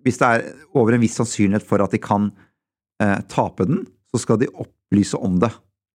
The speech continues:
Og da skal det stå i en fotnose kort forklart hva konflikten er, eh, og hva, hvor stor summen er da. Og der kan man finne mange saker. Det kan være skattetvister i utlandet, det kan være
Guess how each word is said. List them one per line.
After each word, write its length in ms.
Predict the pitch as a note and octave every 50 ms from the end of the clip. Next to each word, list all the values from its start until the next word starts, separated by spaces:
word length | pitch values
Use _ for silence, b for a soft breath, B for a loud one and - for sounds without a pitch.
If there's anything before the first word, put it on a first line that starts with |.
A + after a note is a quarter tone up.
| _ _ _ _ _ _ _ _ _ _ _ _ _
Og 80 | - A2+
da 60 | G#2+ -
skal 140 | - B2+
det 60 | A#2+ -
stå 140 | - A#2 A2
i 40 | A2+
en 80 | G#2
fotnose 520 | - - G#2 F#2 - G#2 F#2+ F2 - - F#2
kort 220 | - - G#2+ - -
forklart 320 | - - - G#2+ G2 F#2 -
hva 80 | G2+ F#2
konflikten 400 | - G#2 - - G2 - - A2+ A#2+
er, 140 | D#3 F#4+ F#4+ b b b b b b _ _ _ _ -
eh, 360 | - A#2 A#2 A#2 A#2 A#2 A#2 A#2+
og 120 | - B2+ A#2
hva, 140 | A2+ A2 G#2 G#2 G#2 G2+ G2+
hvor 160 | G2+ G#2+ A2
stor 220 | - - A2+ G2+ -
summen 240 | - - F#2 F#2 F#2
er 160 | - - -
da. 40 | - _ _ _ _ _ _ _ _ _ _ _ _ _ _ _ _ _ _ _ _ _ _ _ -
Og 240 | C3 A#2+ A#2+ B2+ C3 - - _
der 140 | - A#2+ C3 -
kan 80 | F#3
man 80 | A3 -
finne 160 | A#3+ E3 D3
mange 160 | C3+ A2 F#2+
saker. 300 | - G2 - - A2+ - - _
Det 120 | - B2+ B2
kan 120 | D3+ C#3+
være 220 | C#3 A#2 G#2+ G#2+
skattetvister 640 | - - C#3 B2+ - A#2 - - A2 F#2+ - - A#2+ A2+
i 80 | A#2+
utlandet, 400 | A#2 A2+ - A#2+ A2+ A#2+ C3+ C#3
det 120 | A2+ A2 -
kan 100 | - G#2
være 300 | G2+ G2 F#2+ F#2+ G2 F#2+